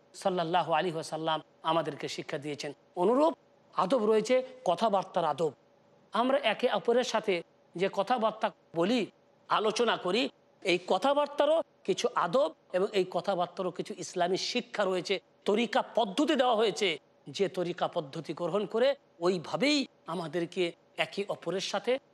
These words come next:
কথাবার্তা বলতে হবে। এক নম্বরে কথাবার্তার আদবের মধ্যে আসে যে এই জিভটার হেফাজত করতে হবে।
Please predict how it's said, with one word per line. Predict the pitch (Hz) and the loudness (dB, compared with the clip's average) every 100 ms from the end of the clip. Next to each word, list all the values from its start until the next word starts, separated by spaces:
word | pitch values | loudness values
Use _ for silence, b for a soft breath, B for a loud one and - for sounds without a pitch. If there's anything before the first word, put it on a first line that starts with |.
| - | -8
কথাবার্তা | 156 202 170 160 165 | -4 -2 -2 -2 -4
বলতে | 143 151 - | -4 -6 -4
হবে। | 147 160 - _ - | -6 -6 -10 _ 0
এক | 175 220 233 | 2 2 0
নম্বরে | 262 254 247 285 277 - _ - | 2 4 4 4 0 -4 _ -4
কথাবার্তার | 196 254 220 240 - 240 | 0 2 2 0 0 0
আদবের | 233 185 277 302 277 | 2 2 4 4 4
মধ্যে | 220 180 196 | 2 2 2
আসে | 180 208 180 - _ | 2 0 -4 -6 _
যে | 170 | -2
এই | 180 185 | 0 2
জিভটার | 147 - 180 190 - 233 | 0 0 0 -2 -2 -2
হেফাজত | 226 - - - 156 180 156 131 | -2 -8 -14 -6 0 0 0 -6
করতে | 131 - - | -12 -12 -8
হবে। | 135 127 | -6 -8